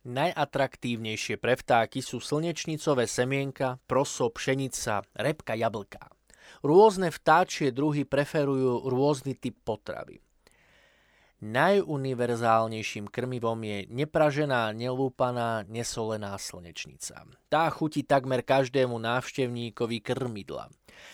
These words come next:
Najčastejšie na nej hodujú rôzne druhy síkoriek, stehlíkov, brhlíky, glezgy či ďateľ. Vrabce poľné či domové tiež nepohrdnú slnečnicovými semienkami, ale potešíme ich ešte viac,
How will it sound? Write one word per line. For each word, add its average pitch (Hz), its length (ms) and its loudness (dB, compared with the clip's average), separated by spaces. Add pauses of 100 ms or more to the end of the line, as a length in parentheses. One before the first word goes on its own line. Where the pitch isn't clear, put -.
(140)
Najčastejšie 156 880 2
na 113 160 0
nej 135 320 -2
hodujú 147 480 0
rôzne 135 400 0
druhy 117 320 -4
síkoriek, 147 720 -4
stehlíkov, 131 1040 -4
brhlíky, 113 880 -4 (240)
glezgy 147 640 0
či - 240 -8
ďateľ. - 640 -18 (1200)
Vrabce 156 400 4
poľné 131 560 6
či 117 160 -4
domové 104 560 -2
tiež 175 480 2
nepohrdnú 120 640 -2
slnečnicovými 120 1040 -4
semienkami, 120 800 -2 (320)
ale 143 160 6
potešíme 170 720 0
ich 143 160 -2
ešte 127 400 -6
viac, 131 400 0